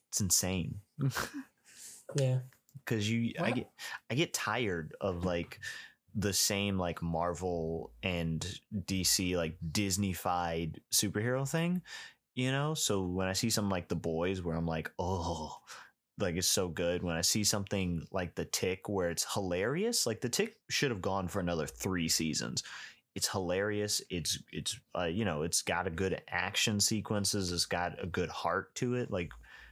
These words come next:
Speaker 1: those things are refreshing. <laughs>
Speaker 2: I need more shows like Supernatural and stuff like that.
Speaker 1: Oh my
Speaker 2: That's what I
Speaker 1: gosh.
Speaker 2: need in my life.
Speaker 1: <laughs>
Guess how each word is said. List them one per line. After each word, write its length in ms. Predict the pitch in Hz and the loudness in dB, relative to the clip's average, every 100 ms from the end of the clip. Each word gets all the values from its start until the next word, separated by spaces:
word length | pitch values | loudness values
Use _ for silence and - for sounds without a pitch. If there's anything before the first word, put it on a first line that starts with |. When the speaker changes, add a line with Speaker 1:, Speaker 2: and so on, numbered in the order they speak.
| - _ | -20 _
Speaker 1:
those 240 | 101 117 135 | -2 0 2
things 200 | 170 127 | 2 2
are 60 | |
refreshing. 640 | 98 - 110 110 - 80 76 | 0 0 0 2 2 0 -2
<laughs> 140 | 127 139 - 226 - _ - - _ 508 - _ _ - - - - | 2 2 2 0 -2 _ -20 -20 _ -18 -18 _ _ -16 -12 -10 -4
Speaker 2:
I 40 | |
need 160 | 175 208 | 0 2
more 140 | 180 | 2
shows 260 | 139 - 143 | 2 2 2
like 120 | 135 | 2
Supernatural 580 | - 135 135 131 131 135 | 2 2 4 4 4 2
and 80 | 123 | 2
stuff 220 | - 131 | 0 0
like 120 | 156 | -2
that. 180 | 156 - - _ _ _ _ _ _ _ _ 95 | -4 -8 -12 _ _ _ _ _ _ _ _ 0
Speaker 1:
Oh 100 | 95 | 2
my 140 | 80 76 | 0 -2
Speaker 2:
That's 220 | 160 139 | -2 0
what 100 | 143 | 2
I 60 | 131 | 2
Speaker 1:
gosh. 80 | 127 | 2
Speaker 2:
need 100 | 120 | 2
in 60 | 120 | 0
my 60 | |
life. 340 | 123 120 147 - | 2 2 0 -6
Speaker 1:
<laughs> 80 | - | -4